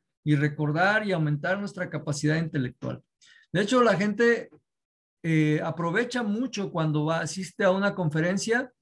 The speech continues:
pero todavía aprovecha más cuando la da, ¿verdad? Cuando le toca dar la conferencia es cuando realmente se aprende más,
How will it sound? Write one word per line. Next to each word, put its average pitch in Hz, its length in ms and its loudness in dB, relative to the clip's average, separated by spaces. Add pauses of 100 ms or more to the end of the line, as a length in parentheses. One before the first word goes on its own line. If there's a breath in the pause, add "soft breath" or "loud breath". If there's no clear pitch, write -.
(200)
pero 156 240 2
todavía 233 340 4
aprovecha 208 440 0
más 190 260 -4
cuando 180 260 0
la 135 160 0
da, 147 320 -6 (260)
¿verdad? 156 280 2
Cuando 165 280 2
le 156 80 2
toca 226 340 0
dar 202 160 2
la 202 180 -2
conferencia 208 840 -4 (220)
es 170 100 -4
cuando 190 260 0
realmente 202 440 0
se 151 120 -2
aprende 170 420 -2
más, 135 420 -6